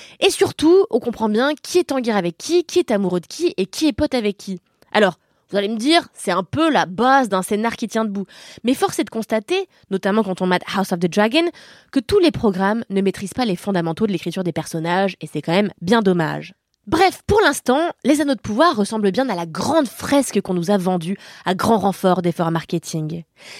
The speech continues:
Et c'est notamment grâce aux effets spéciaux extraordinaires du programme qu'ont nécessité le travail de pas moins de vingt studios spécialisés et de mille cinq cents artistes V F X. J'en profite pour glisser une mention spéciale, M D R, pour qui je me prends. À chaque fois, je suis là à donner des petits points à qui vit mieux mieux, là,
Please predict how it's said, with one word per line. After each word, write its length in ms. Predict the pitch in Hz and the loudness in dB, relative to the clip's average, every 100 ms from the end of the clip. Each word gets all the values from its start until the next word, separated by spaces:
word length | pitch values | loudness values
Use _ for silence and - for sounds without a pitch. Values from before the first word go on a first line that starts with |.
| - - | -20 -2
Et 40 | |
c'est 140 | 247 285 | 2 4
notamment 340 | 330 320 320 | 4 4 2
grâce 240 | 302 240 226 | 2 2 2
aux 60 | |
effets 240 | 214 220 254 | 2 0 0
spéciaux 320 | 247 214 - | 0 -2 0
extraordinaires 800 | 294 - - 311 277 214 226 269 | -2 -2 2 2 4 0 2 2
du 80 | 202 | 0
programme 480 | - 185 180 220 247 - - | -2 0 2 0 -2 -12 -6
qu'ont 100 | 190 | -2
nécessité 420 | 180 180 175 247 | 0 -2 0 0
le 120 | 196 | 0
travail 320 | - 180 214 | 0 0 2
de 100 | 190 | 0
pas 160 | 170 185 | 0 -2
moins 160 | 220 220 | -2 -4
de 100 | 175 | -6
vingt 300 | 165 269 285 | -4 -4 -4
studios 280 | - 208 | -4 -4
spécialisés 640 | 214 214 - 185 165 160 185 - - _ | -2 -4 -4 -4 -4 -6 -6 -12 -20 _
et 80 | 208 | 0
de 100 | 214 | 4
mille 240 | 247 320 | 4 2
cinq 160 | - 196 | 0 -2
cents 240 | - 233 | -2 -2
artistes 400 | 262 - 220 - | -2 -2 -10 -4
V 300 | 185 170 170 | -2 0 0
F 160 | 160 - | 0 -6
X. 280 | - - - _ _ - - - _ | -16 -16 -18 _ _ -20 -20 -20 _
J'en 140 | - 269 | -2 2
profite 300 | 247 349 - | 2 2 2
pour 140 | 262 | 0
glisser 200 | 202 208 | 0 -2
une 80 | 302 | 0
mention 240 | 214 - | -2 -4
spéciale, 400 | 185 202 185 339 | -4 -4 0 2
M 140 | 247 185 | 2 2
D 100 | 285 | 0
R, 60 | |
pour 160 | - 165 | -2 -6
qui 80 | 202 | -4
je 80 | 220 | 0
me 100 | 285 | 0
prends. 180 | - 427 | 2 0
À 20 | |
chaque 180 | - 208 | 0 0
fois, 120 | 302 | -2
je 60 | - | -2
suis 100 | 233 | 0
là 140 | 277 | 2
à 60 | 262 | 2
donner 380 | 208 226 240 | 0 0 0
des 120 | 196 196 | -2 -4
petits 180 | - | -4
points 260 | 208 269 285 | -2 2 2
à 100 | 247 | 0
qui 280 | - 240 233 | -2 -6 -4
vit 100 | 240 | -2
mieux 160 | 240 | 0
mieux, 240 | 254 262 277 | 0 2 2
là, 200 | 240 | 0